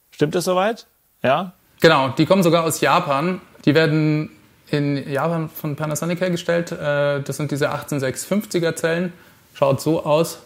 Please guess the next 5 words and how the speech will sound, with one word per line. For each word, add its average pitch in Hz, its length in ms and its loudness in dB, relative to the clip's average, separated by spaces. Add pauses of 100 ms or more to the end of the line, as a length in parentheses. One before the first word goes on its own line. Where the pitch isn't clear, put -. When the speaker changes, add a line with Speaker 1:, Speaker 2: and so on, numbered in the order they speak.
(420)
Speaker 2:
Ja. - 200 -6 (960)
Und, 147 600 0
ähm, 139 720 0
Speaker 1:
Ja. 139 160 -8 (140)
Speaker 2:
die 139 560 2